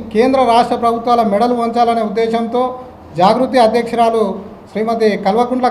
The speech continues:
కవితక్క గారు డెబ్బై రెండు గంటలు నిరాహార దీక్షకు పిలుపునివ్వడం జరిగింది. ఈ కార్యక్రమానికి బీసీ సంఘాల నాయకులు, వివిధ కుల సంఘాల నాయకులు పెద్ద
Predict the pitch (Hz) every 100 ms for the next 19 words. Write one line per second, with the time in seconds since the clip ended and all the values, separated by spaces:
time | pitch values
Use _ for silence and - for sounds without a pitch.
0 | 220 220 240 247 240 233 233 226 190 -
1 | - - 151 196 196 262 262 254 226 233
2 | 262 254 220 214 233 254 247 233 220 233
3 | 240 226 214 - - - - - 220 233
4 | 254 254 247 240 240 233 240 262 285 -
5 | - - 196 247 220 226 262 269 262 262
6 | 254 254 233 214 - 202 254 277 262 254
7 | 254 254 247 240 240 247 262 233 226 226
8 | 220 240 233 247 247 247 233 233 233 240
9 | 247 - - - - 226